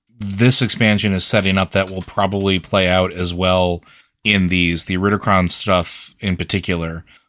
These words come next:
Um, and I think it, I am predicting now that Iridikron will become a thing in Midnight.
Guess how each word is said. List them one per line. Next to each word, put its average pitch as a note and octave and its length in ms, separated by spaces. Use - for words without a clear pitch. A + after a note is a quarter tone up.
Um, E2+ 440
and F#2+ 140
I F#2 100
think F#2+ 200
it, F#2+ 160
I G#2 400
am G2+ 180
predicting G#2 760
now F#2+ 300
that F2+ 160
Iridikron G2+ 560
will F#2 80
become F#2+ 360
a F2 60
thing F2+ 320
in F2 220
Midnight. D2 480